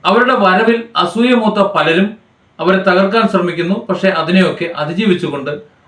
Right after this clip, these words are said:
ആ സഹോദരങ്ങൾ ഒരുമിച്ച് നിന്നുകൊണ്ട് അവരുടെ വിജയപാത കെട്ടിപ്പടുത്തുകൊണ്ടിരിക്കുന്നു. അവരുടെ മാതാപിതാക്കൾ അതിനുവേണ്ട സപ്പോർട്ട് കൊടുക്കുന്നു.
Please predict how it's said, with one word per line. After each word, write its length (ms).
ആ 240
സഹോദരങ്ങൾ 640
ഒരുമിച്ച് 400
നിന്നുകൊണ്ട് 540
അവരുടെ 500
വിജയപാത 600
കെട്ടിപ്പടുത്തുകൊണ്ടിരിക്കുന്നു. 960
അവരുടെ 260
മാതാപിതാക്കൾ 800
അതിനുവേണ്ട 400
സപ്പോർട്ട് 500
കൊടുക്കുന്നു. 420